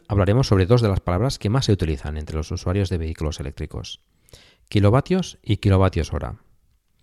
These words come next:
Además, estas dos se confunden a menudo y se usan en ocasiones de forma incorrecta. Bien, entonces, ¿qué son los kilovatios? Pues es una unidad de, de medida de potencia. En nuestro caso,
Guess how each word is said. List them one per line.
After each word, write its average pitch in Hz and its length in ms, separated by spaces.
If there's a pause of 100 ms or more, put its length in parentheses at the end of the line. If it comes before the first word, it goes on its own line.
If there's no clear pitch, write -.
(680)
Además, 139 540
estas 117 300
dos 123 140
se 123 100
confunden 107 420
a 98 60
menudo 107 400 (260)
y 104 120
se - 100
usan 156 180
en 117 140
ocasiones 120 320
de 107 100
forma 110 240
incorrecta. 85 540 (2250)
Bien, 107 260 (400)
entonces, 160 720
¿qué - 120
son - 160
los 90 140
kilovatios? 78 760 (840)
Pues 127 460
es 127 160
una 175 100
unidad 131 220
de, 117 260
de 104 140
medida 117 260
de 117 120
potencia. - 500 (880)
En 113 100
nuestro 110 240
caso, 165 380